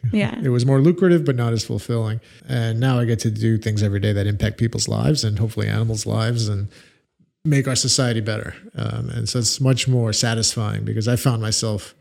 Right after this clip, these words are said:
Speaker 2: waking up every morning and realizing that my day's work consisted of helping one big corporation get some more money out of another big corporation. And it wasn't really why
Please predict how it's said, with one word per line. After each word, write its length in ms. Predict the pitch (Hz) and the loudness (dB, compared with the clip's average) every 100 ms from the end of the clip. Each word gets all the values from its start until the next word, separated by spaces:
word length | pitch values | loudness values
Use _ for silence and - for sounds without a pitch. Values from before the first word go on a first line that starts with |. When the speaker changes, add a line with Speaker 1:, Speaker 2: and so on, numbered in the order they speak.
| _ _ _ _ _ _ _ _ _ 165 | _ _ _ _ _ _ _ _ _ 2
Speaker 2:
waking 280 | 160 151 | 2 4
up 160 | 147 143 | 2 4
every 180 | 135 135 | 4 4
morning 420 | 135 131 131 127 | 4 4 2 2
and 360 | 117 117 117 107 _ _ 135 | 0 -2 -6 -10 _ _ 0
realizing 480 | 123 117 117 107 | 2 2 0 0
that 260 | 113 117 - - _ _ _ _ _ - | 0 -2 -6 -20 _ _ _ _ _ -4
my 180 | 117 110 | -2 0
day's 300 | 113 110 113 | 0 0 -2
work 180 | 110 | -4
consisted 480 | 113 107 110 107 110 | -2 -2 -2 -4 -4
of 80 | 107 | -2
helping 440 | 110 107 113 110 | -2 -2 -4 -2
one 340 | 101 113 110 107 | -2 -2 0 0
big 180 | 113 113 | -2 0
corporation 880 | 117 107 104 110 - 110 110 110 - _ _ _ _ _ _ - | -2 -2 -2 0 0 -2 -2 -4 -8 _ _ _ _ _ _ -4
get 120 | 110 | -2
some 120 | - | 0
more 140 | 113 107 | 0 0
money 220 | 110 110 | 0 0
out 80 | 107 | 0
of 80 | 101 | 0
another 260 | 110 110 | 0 0
big 180 | 107 110 | 0 0
corporation. 720 | 123 113 113 110 104 117 110 | -2 -2 0 0 0 -2 -2
And 300 | 104 104 107 | -2 -4 -6
it 60 | 113 | -2
wasn't 340 | 110 104 101 | -2 -2 -2
really 180 | 104 101 | -2 0
why 380 | 101 101 101 | -2 -2 -4